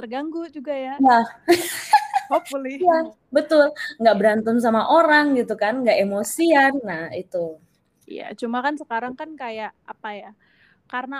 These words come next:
Speaker 1: awareness ini belum terlalu baik ya di society
Speaker 2: Hmm.
Speaker 1: kita.
Speaker 2: Ya.
Speaker 1: Em, jadi tuh kayak orang tuh kalau misalnya curhat ke orang lain kayak, "Kok gue merasa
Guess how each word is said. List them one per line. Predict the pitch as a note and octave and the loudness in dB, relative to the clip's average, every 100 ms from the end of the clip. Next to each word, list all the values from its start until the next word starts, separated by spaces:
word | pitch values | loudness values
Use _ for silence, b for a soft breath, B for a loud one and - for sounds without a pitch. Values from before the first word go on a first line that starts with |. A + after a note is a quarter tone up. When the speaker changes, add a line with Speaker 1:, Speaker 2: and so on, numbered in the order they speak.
| C4 | -10
Speaker 1:
awareness | B3+ B3 A#3+ B3 A#3 | -12 -12 -16 -18 -18
ini | A#3+ G#3+ | -16 -12
belum | A#3 A3 A3 A#3 _ _ _ _ _ _ _ B3+ | -14 -14 -20 -20 _ _ _ _ _ _ _ -10
terlalu | B3 A#3+ A#3 A3+ A3+ A#3+ G#3 | -10 -8 -10 -10 -14 -16 -16
baik | - A3 - C#4 | -18 -20 -16 -16
ya | - _ | -16 _
di | A3 A3 | -16 -16
society | G#3+ G#3+ F#3+ A3+ | -14 -10 -8 -8
Speaker 2:
Hmm. | - | -10
Speaker 1:
kita. | A3+ - A3 A#3 B3 A#3 _ | -12 -6 -4 -4 -8 -16 _
Speaker 2:
Ya. | F3+ F3 | -6 -4
Speaker 1:
Em, | A3 G#3+ G#3 G#3 G#3 G3+ G#3 G#3 _ _ _ _ _ _ _ _ _ _ _ _ _ _ _ _ C#4 | -4 -8 -8 -8 -10 -10 -14 -20 _ _ _ _ _ _ _ _ _ _ _ _ _ _ _ _ -12
jadi | A#3 G#3 D4 | -10 -10 -12
tuh | F#4 D4+ | -12 -10
kayak | C4 B3 A#3+ _ _ _ - | -10 -10 -12 _ _ _ -14
orang | B3 C#4+ D#4 | -10 -10 -12
tuh | - - | -16 -12
kalau | C#4 B3 | -10 -10
misalnya | A#3+ A#3+ A3+ A3 | -14 -14 -14 -14
curhat | B3 A3+ A#3 A3+ | -16 -16 -16 -16
ke | A3+ | -18
orang | G#3+ G#3 G#3+ | -16 -16 -18
lain | A#3 G#3+ | -16 -18
kayak, | - _ _ | -20 _ _
"Kok | C4+ | -20
gue | - A#3+ C#4+ | -14 -10 -8
merasa | B3+ B3 A#3+ | -8 -10 -10